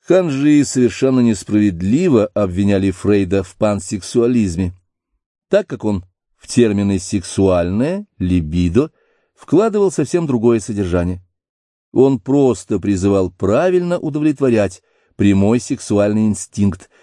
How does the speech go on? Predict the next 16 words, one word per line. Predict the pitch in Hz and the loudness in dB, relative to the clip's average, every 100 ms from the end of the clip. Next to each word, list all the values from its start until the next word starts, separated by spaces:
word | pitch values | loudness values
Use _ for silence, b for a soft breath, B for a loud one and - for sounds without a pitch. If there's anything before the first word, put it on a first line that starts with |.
| b b | b b
указывая, | - 113 101 208 220 139 107 | 0 0 2 0 2 2 2
что | 95 107 | 2 2
его | 98 101 | 2 2
можно | 98 92 104 | 2 0 -2
очень | 101 90 98 | -2 -2 0
долго | 92 92 87 | 2 2 0
подавлять | 92 95 90 90 107 190 - _ _ | -2 0 0 2 0 -2 -6 _ _
и | 95 | -8
сублимировать, | 90 95 87 90 110 175 175 175 b b b b | -4 -2 2 4 4 4 2 -2 b b b b
но | 101 98 | 2 2
кое-что | 92 117 170 196 - 220 | 2 2 2 0 -2 0
необходимо | 214 208 208 165 175 175 | 0 0 -2 -2 -2 -2
использовать | 165 - 107 98 110 131 _ _ | -4 0 0 2 2 0 _ _
по | - 113 | -4 0
прямому | 120 104 92 98 | 2 2 2 0
назначению. | 104 110 104 - 95 | -2 -4 -4 -4 -4